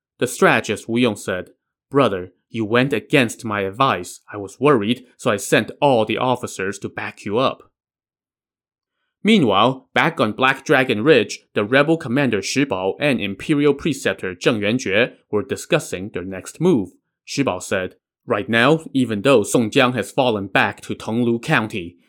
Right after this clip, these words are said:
if he discovers a back road across the ridge, then Muzhou Prefecture will be in danger. Imperial Preceptor, why don't you personally go to Clearstream County to see His Majesty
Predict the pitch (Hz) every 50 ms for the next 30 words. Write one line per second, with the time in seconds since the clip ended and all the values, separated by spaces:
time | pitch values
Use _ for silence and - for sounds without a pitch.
0 | _ _ - 117 - 113 104 98 - 110 104 - - - 139 139 147 165 156 -
1 | 95 - - 107 110 117 - - 127 135 143 139 110 101 92 95 - - - -
2 | 98 95 - - 110 101 110 147 135 104 107 - - - _ _ _ _ - 104
3 | 101 101 143 180 160 120 - - 120 117 - - - 160 139 - - 98 90 -
4 | - 98 104 110 104 - 95 107 113 113 117 - 127 127 123 123 123 - 170 175
5 | 156 - - 95 82 - - _ _ _ _ _ _ _ - 123 113 - - 151
6 | 143 135 135 123 120 - - 180 139 - - 160 147 - - 117 92 - - _
7 | _ _ _ - 120 147 165 202 185 156 - - - - - - 202 185 - -
8 | 117 101 98 98 95 - 143 123 117 - 117 - - - - 143 135 131 131 -
9 | - 147 123 113 113 - - 151 123 110 107 - 101 98 95 - _ _ - -
10 | 110 - - - 160 156 160 151 131 117 - 117 117 117 127 131 143 143 143 -
11 | 147 151 151 151 -